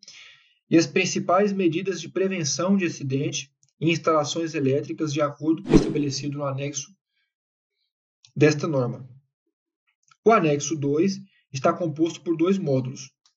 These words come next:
é, um básico e o outro complementar. O módulo básico, ele estabelece um currículo mínimo e menso-, menciona, é, os assuntos que deverão ser abordados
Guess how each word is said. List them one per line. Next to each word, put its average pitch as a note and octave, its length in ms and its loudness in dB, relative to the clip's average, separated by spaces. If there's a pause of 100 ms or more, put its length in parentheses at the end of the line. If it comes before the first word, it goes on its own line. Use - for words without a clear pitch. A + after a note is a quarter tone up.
(180)
é, B2 440 -2 (280)
um F3+ 140 0
básico E3 540 0
e G3 40 4
o E3 100 4
outro F3 340 0
complementar. F3 720 -4 (320)
O C#3 80 0
módulo E3+ 360 2
básico, C3+ 460 -2
ele C3+ 100 -2
estabelece C#3 580 -4
um D#3 60 -8
currículo C#3+ 440 -2
mínimo G3 380 0 (420)
e E3 100 2
menso-, F#3+ 540 0
menciona, F3+ 720 -2 (480)
é, C#3+ 140 2
os D#3 160 2
assuntos F#3+ 540 0
que F3 180 -12
deverão F#3 640 0
ser E3 260 0
abordados C3+ 600 -2